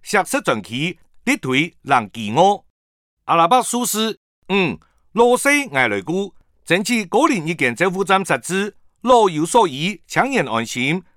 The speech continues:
加码托育补助，提高不孕症治疗补助，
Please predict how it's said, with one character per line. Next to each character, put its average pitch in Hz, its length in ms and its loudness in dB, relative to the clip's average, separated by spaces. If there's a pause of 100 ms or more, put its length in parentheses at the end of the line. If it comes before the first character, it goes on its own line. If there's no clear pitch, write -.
(120)
加 151 160 4
码 151 280 4
托 202 200 0
育 175 120 2
补 160 220 -2
助， 233 300 0 (240)
提 165 160 -2
高 165 280 4
不 214 180 -2
孕 240 200 0
症 220 300 2
治 311 260 0
疗 226 180 0
补 143 200 -8
助， 233 300 -2